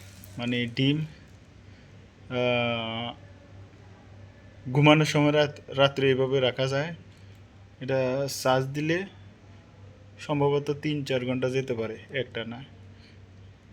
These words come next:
এটা তার নির্ভর করবে আলোর উপরে, কে কতটা আলো বাড়ায়। আলো বৃদ্ধি করা যায় এই সুইচের মাধ্যমে, যত ঘুরাবে তত বেশি আলো হবে, যত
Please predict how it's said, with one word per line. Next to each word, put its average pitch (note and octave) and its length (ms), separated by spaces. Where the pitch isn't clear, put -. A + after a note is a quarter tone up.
এটা C3 320
তার C#3 240
নির্ভর D3+ 300
করবে D3+ 240
আলোর D3 320
উপরে, A2 280
কে C#3 220
কতটা C3 420
আলো B2 280
বাড়ায়। A#2+ 340
আলো C3 180
বৃদ্ধি C3 360
করা C#3+ 220
যায় C3+ 200
এই B2 140
সুইচের B2+ 360
মাধ্যমে, C3 420
যত C3 240
ঘুরাবে C#3+ 360
তত C#3+ 240
বেশি B2 320
আলো C3 180
হবে, C3 140
যত C3 380